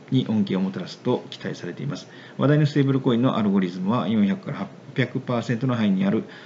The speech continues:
担保比率に基づいています。平たく言えば、他のトークンがステーブルコインをバックアップすることになります。た-、担保比率が四百パーセントを下回ると、新しいジェドトークンを鋳造することは不可能になります。カルダノジェドス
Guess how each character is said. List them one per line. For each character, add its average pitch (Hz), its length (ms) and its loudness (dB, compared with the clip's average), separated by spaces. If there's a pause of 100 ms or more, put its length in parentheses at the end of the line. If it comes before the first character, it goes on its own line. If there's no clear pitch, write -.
(160)
担 110 120 0
保 104 80 -4
比 110 100 0
率 107 200 0
に 104 160 4
基 95 60 -8
づ 90 180 -6
い 80 40 -10
て - 100 -10
い - 20 -4
ま 80 100 -4
す。 - 140 -12
平 98 220 -4
た 98 80 -4
く - 80 -4
言 92 100 2
え - 20 0
ば、 101 220 -2 (260)
他 120 200 -6
の 117 100 0
ト 117 180 0
ー 98 60 -4
ク 101 80 -4
ン 101 80 4
が 120 140 0
ス - 60 -12
テ 110 100 -2
ー 101 60 2
ブ 98 80 2
ル 101 80 0
コ 101 120 0
イ 95 60 4
ン 117 80 4
を 113 80 2
バ 98 100 0
ッ - 40 -2
ク - 140 -10
ア 104 40 -4
ッ - 20 -8
プ - 100 -14
す - 120 -10
る 98 80 -4
こ 92 80 -6
と 92 80 -6
に 92 80 -4
な 87 80 -6
り - 40 -6
ま 85 120 -4
す。 90 180 -8 (540)
た-、 120 240 -2 (760)
担 127 220 0 (140)
保 139 160 6
比 123 140 0
率 107 200 -2
が 120 120 0
四 120 160 0
百 120 180 -2
パ 120 140 -4
ー 117 40 -2
セ 127 120 -4
ン - 20 -6
ト 147 140 0
を - 20 4
下 139 160 -2
回 101 140 2
る 87 60 -6
と、 120 220 0 (280)
新 107 240 0
し 110 140 -2
い 98 40 4
ジ 95 100 0
ェ 92 40 0
ド 101 80 -2
ト 101 180 2
ー 90 60 2
ク 98 120 -10
ン 95 180 -2
を 123 180 0 (100)
鋳 107 240 2
造 98 140 2
す - 140 -6
る 95 100 -4
こ 92 100 -8
と 123 120 -4
は 139 120 2
不 - 80 -10
可 110 120 -4
能 98 120 2
に 117 100 0
な 98 80 2
り 92 60 -4
ま 85 100 -4
す。 - 140 -10 (480)
カ 131 60 0
ル 123 60 0
ダ 139 80 4
ノ 135 100 4
ジ 147 80 4
ェ 135 40 6
ド 110 60 2
ス 104 80 -4